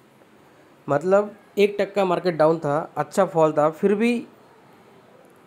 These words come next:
प्रेस्टीज एस्टेट आज ढाई से तीन टक्का प्लस था और इसमें टोटल अर्निंग हुआ है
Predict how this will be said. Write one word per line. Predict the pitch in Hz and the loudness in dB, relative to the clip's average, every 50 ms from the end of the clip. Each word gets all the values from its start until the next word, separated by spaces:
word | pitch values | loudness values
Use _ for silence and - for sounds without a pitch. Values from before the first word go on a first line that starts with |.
| _ - | _ 2
प्रेस्टीज | 196 202 208 208 247 233 214 | 2 2 2 2 2 2 2
एस्टेट | 202 - - 196 190 202 196 - - _ _ 160 | 0 -2 -2 -2 -2 -2 -4 -6 -14 _ _ -2
आज | 160 170 175 175 175 - - - 175 | 0 0 0 0 -4 -10 -16 -10 -2
ढाई | 156 165 180 | 0 0 0
से | 175 - 202 | 2 0 -4
तीन | 196 - 196 190 190 | -4 -2 -6 -4 -2
टक्का | 180 175 175 175 165 | -2 -4 -2 -2 -4
प्लस | 165 - 151 147 139 - | -4 -2 -4 -4 -4 -6
था | - - - - - _ _ _ _ _ _ _ _ _ _ _ - - _ - - _ _ - _ - - _ _ _ - | -12 -18 -20 -20 -20 _ _ _ _ _ _ _ _ _ _ _ -20 -20 _ -20 -20 _ _ -20 _ -20 -20 _ _ _ -6
और | 156 147 165 170 | -2 0 0 0
इसमें | 196 175 - 214 208 214 214 | -2 -4 -2 0 0 0 2
टोटल | - 190 185 - 220 214 185 | 0 0 2 4 2 4 4
अर्निंग | 185 165 175 190 190 175 | 4 2 2 2 2 2
हुआ | 160 165 180 175 165 | 2 2 2 2 2
है | 151 151 160 | 2 0 -2